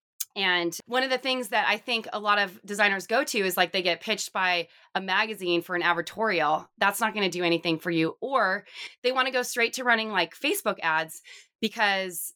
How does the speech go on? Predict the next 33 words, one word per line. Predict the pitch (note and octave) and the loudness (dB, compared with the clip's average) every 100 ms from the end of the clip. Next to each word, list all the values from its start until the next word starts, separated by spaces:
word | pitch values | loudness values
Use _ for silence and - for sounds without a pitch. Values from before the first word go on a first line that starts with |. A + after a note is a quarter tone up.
| _ | _
they | F#3+ G#3+ | -2 -2
wanna | G3+ G#3+ G#3 | 2 0 2
get | G3+ | 0
more | F#3+ F3+ | -2 -2
traffic | - F#3 G3+ F#3+ | 2 2 2 -2
and | F#3 | -2
sales | F#3 F#3 F3+ | 0 0 0
to | - | -2
their | E3 | -2
website. | E3+ A3 G#3 D#3 F#2+ - | 2 2 2 -2 -2 -4
But | G3 | 0
that's | A3+ B3 | 0 2
not | D#4 - | -2 -2
really | G#3 G#3+ G#3 | -2 0 0
the | F#3 | 2
best | F3+ F3+ G3 | 2 2 0
way | F3 | 0
to | D#3+ | 0
do | D#3 E3 | 0 0
it, | G#3 - | 0 -2
because | - F3+ E3 - | 0 0 0 -2
it | |
will | F#3+ F#3+ | -2 -2
take | - G#3+ | 0 -2
a | G3+ | 2
long | F#3+ E3+ | 0 0
time | G3 F#3 | 2 2
for | F3 F3 | 2 0
you | E3 | 2
to | |
recoup | D#3+ D3+ E3+ | 2 0 -2
that | - D3+ | -2 -2
money. | D#3 E3 - | 2 0 0